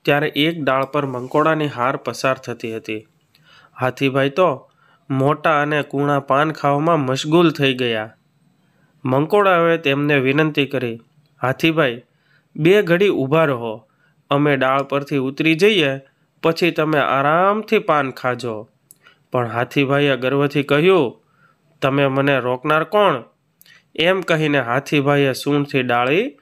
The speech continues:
તોડી નાખી. મંકોડાઓ હાથીથી બચવા ઝાડ પરથી ભૂસકા મારવા માંડ્યા. એમાં કેટલાક બચ્ચા હતા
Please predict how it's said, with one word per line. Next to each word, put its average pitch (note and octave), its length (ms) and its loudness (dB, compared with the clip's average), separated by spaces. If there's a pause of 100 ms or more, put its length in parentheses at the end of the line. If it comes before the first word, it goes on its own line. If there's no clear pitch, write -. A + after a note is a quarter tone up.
(300)
તોડી C#3+ 320 2
નાખી. A2+ 460 -10 (760)
મંકોડાઓ D#3+ 640 2
હાથીથી C#3+ 480 -2
બચવા C#3 460 -2
ઝાડ C3+ 300 -2
પરથી C#3 340 -6
ભૂસકા B2+ 440 -2
મારવા C3 340 -2
માંડ્યા. A#2+ 440 -8 (640)
એમાં C#3 300 -2
કેટલાક C#3+ 360 -2
બચ્ચા C#3 680 -2
હતા A2 400 -8